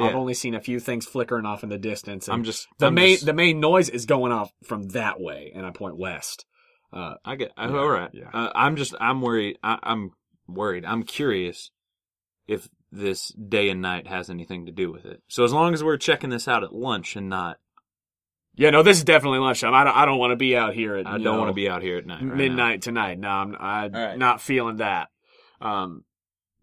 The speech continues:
Speaker 1: but yeah, so we'll, you know, we'll, we'll go through here and I'll see if there is any, you know, anything to cut over here. 'Cause I mean, shit, it's been all, it's been all dry rot so far. So we'll, we'll check this out, and then at lunch we'll go,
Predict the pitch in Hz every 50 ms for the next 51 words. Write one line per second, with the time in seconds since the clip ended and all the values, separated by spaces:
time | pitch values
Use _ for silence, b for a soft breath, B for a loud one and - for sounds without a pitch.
0 | _ - 131 120 113 101 92 - - 127 113 117 131 139 143 147 143 - _ _
1 | _ _ _ _ _ _ _ - 110 113 113 113 117 135 139 143 123 92 117 131
2 | 139 139 139 131 135 135 127 - 135 120 123 131 127 123 113 110 - - 110 117
3 | 117 120 120 - - 107 - - - 139 135 123 - 117 117 123 135 139 127 120
4 | 110 107 110 110 110 107 - 101 104 98 95 90 90 98 - _ _ _ _ _
5 | _ _ _ - 113 110 - 117 110 104 101 - - - 127 117 113 110 101 101
6 | - 120 117 110 101 - 110 92 98 95 98 95 95 90 - - 131 117 98 -
7 | 90 92 - - 120 110 107 107 107 107 107 - 98 - - 120 117 120 117 95
8 | 104 107 107 107 107 104 98 95 - - 113 107 - - 92 87 87 92 - -
9 | 92 90 - _ b b b b b b b b b b b b b b b b
10 | b b b _ _ - 147 151 151 156 156 160 165 - - 185 165 160 - 170
11 | 156 147 - 139 131 135 120 123 123 127 123 123 123 101 117 120 123 131 127 120
12 | - 120 110 101 113 107 107 107 104